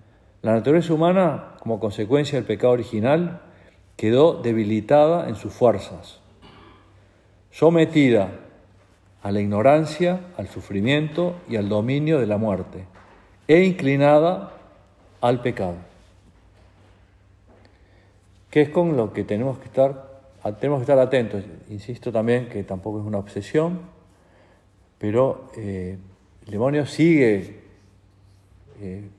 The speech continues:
muy activo, ¿no? Y lo que no lo sabe por demonio, lo sabe por viejo, y bueno, y sabe dónde nos, cómo puede hacer para que pisemos el palito y,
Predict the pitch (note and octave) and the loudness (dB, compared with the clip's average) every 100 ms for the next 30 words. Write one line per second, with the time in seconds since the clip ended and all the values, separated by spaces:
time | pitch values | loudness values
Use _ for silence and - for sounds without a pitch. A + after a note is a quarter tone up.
0 | _ A#2 A#2 G2+ - D#3+ F#3+ B2+ F2 D#3+ | _ -2 0 0 -4 -6 -2 -2 -4 -10
1 | E3 - - _ _ _ _ _ _ - | -14 -20 -20 _ _ _ _ _ _ -4
2 | A2 G#2 B2 D#3+ F3 D3 D#3 D#3+ E3 D#3+ | -2 0 0 2 4 4 4 6 6 4
3 | C#3+ B2+ A2 G#2 G#2 - _ - A2 G#2 | 2 2 -2 -6 -10 -20 _ -4 -2 0
4 | A2 B2+ D#3 F3+ F#3 C3 G#2+ B2 A#2+ A2 | 0 2 2 2 2 0 0 0 0 -2
5 | A#2+ D#3 D#3 - D#3 F3+ F#3 - - _ | 0 0 0 0 -2 -2 -8 -18 -20 _
6 | _ - _ - _ _ _ _ - G#2 | _ -20 _ -20 _ _ _ _ -8 -6
7 | G2+ G2+ A2 C3+ C3+ B2 - A2+ A2+ A2 | -4 -4 -2 -2 -2 -4 -4 -2 0 -2
8 | F#2 - G#2+ A2+ A2+ G2+ F#2 F2+ - - | -6 -10 -8 -4 -4 -4 -8 -12 -20 -20
9 | _ _ _ _ _ _ _ _ A#2+ B2 | _ _ _ _ _ _ _ _ 0 0
10 | A#2 A2+ G2 B2+ A#2+ - G#2+ G2 F2+ F#2 | 4 2 2 2 0 -2 -4 -4 -6 -12
11 | - - F2 F#2 A#2 A#2 A#2 G2+ A#2 B2+ | -18 -16 -14 -8 -6 -4 -4 0 0 0
12 | B2+ C#3+ C3+ G2+ F#2 | -2 -2 -2 -4 -8